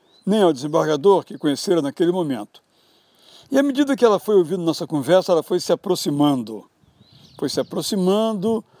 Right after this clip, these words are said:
o tempo foi passando, ela foi se aproximando e se assentou ao nosso lado. Então, num dos momentos, ela me disse: "Eu já tentei ler a Bíblia,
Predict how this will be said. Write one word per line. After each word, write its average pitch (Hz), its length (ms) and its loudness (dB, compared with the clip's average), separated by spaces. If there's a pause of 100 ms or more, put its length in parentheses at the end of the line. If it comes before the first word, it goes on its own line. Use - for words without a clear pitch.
(200)
o 190 80 -6
tempo 175 240 0
foi 165 120 -2
passando, 185 520 0
ela 156 100 -2
foi 165 140 -8
se 170 100 -8
aproximando 180 760 -2 (320)
e 185 80 -2
se - 160 0
assentou 185 560 2
ao 156 60 0
nosso 160 320 -2
lado. 110 420 0 (560)
Então, 190 400 4 (160)
num 226 560 0
dos 190 340 -2
momentos, 165 480 -2
ela 170 200 0
me 160 100 -6
disse: 120 500 -8 (600)
"Eu 202 120 6
já 196 140 2
tentei 202 580 0
ler 185 200 0
a 165 60 4
Bíblia, 117 460 -6